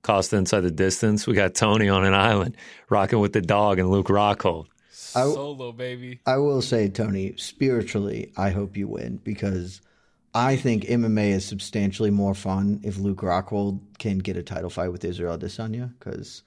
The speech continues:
Speaker 2: that is a fight that would very
Speaker 1: Wow.
Speaker 2: much intrigue me.
Speaker 1: <laughs> Wow. That's,
Speaker 3: It,
Speaker 1: uh
Speaker 3: really? It would intrigue you?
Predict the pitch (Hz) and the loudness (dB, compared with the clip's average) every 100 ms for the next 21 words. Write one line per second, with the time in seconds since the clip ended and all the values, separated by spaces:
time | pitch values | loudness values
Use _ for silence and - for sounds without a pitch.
0 | _ _ - - _ 117 113 101 95 - | _ _ -20 -20 _ 0 2 0 -2 -2
1 | 92 85 - 92 90 92 90 - _ _ | -4 -4 -4 -4 -2 -6 -8 -10 _ _
2 | _ - 101 98 98 104 95 90 - 90 | _ -8 -6 -4 0 2 0 -2 -6 -8
3 | 90 - 87 95 90 95 - - - - | -10 -10 -10 -8 -8 -8 -12 -18 -18 -20
4 | _ _ 104 98 - _ 113 117 147 131 | _ _ -2 -2 -8 _ 0 0 0 2
5 | 110 95 90 147 185 247 226 143 156 151 | 2 2 0 -4 -10 -12 -12 -10 -10 -10
6 | 143 147 175 190 247 | -10 -10 -10 -10 -12